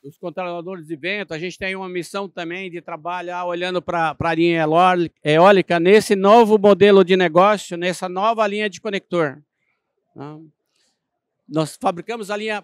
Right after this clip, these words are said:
completinha do, é, dos M doze, tá? É uma fábrica da Anfenol, ela fica em Kunshan, né? Onde lá nós atendemos todo o mercado americano. Então, toda a linha de conector,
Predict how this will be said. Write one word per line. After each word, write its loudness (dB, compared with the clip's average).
completinha -8
do, -16
é, -12
dos -12
M -8
doze, -10
tá? -20
É -20
uma -14
fábrica -6
da -10
Anfenol, -10
ela -14
fica -18
em -14
Kunshan, -16
né? -18
Onde -2
lá 2
nós 2
atendemos -2
todo -4
o -6
mercado -6
americano. -8
Então, -6
toda -4
a 2
linha -6
de -16
conector, -6